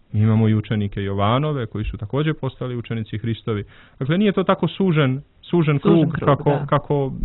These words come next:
Speaker 1: mi danas to vidimo. Naravno, njen praznik je danas, e, imamo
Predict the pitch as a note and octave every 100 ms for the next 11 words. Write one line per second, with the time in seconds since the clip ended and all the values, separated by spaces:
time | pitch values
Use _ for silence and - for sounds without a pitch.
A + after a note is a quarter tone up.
0 | - C#3 D3 C#3+ C#3+ A#2+ - C3 B2 G#2
1 | G#2+ A#2+ C#3+ C#3+ C3 C3+ B2+ C3 C3 B2+
2 | B2 - - - _ _ _ A#2 A2+ A2+
3 | C#3 C3+ - - - - _ - G#2+ G#2
4 | - - - - - - C#3 - B2 G2+
5 | F#2+